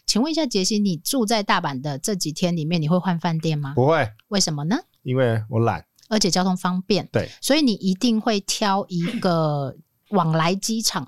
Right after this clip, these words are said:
Speaker 1: 最方便的区域。
Speaker 2: 还有南来北往方便的。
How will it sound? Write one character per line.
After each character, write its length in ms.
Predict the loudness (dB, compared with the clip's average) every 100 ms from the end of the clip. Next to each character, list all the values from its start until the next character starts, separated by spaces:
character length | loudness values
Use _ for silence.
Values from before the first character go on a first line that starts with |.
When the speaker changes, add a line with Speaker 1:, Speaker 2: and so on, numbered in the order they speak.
| -10
Speaker 1:
最 200 | -2 0
方 220 | 2 0
便 200 | 0 0
的 300 | -2 -6 -8 -10
区 140 | -2 2
域。 40 |
Speaker 2:
还 0 |
有 400 | 4 6 4 4
南 340 | 2 2 2 2
来 240 | 4 2 2
北 280 | 2 2 2
往 220 | 2 0 -8 -4
方 220 | -2 0
便 200 | -2 -4
的。 160 | -6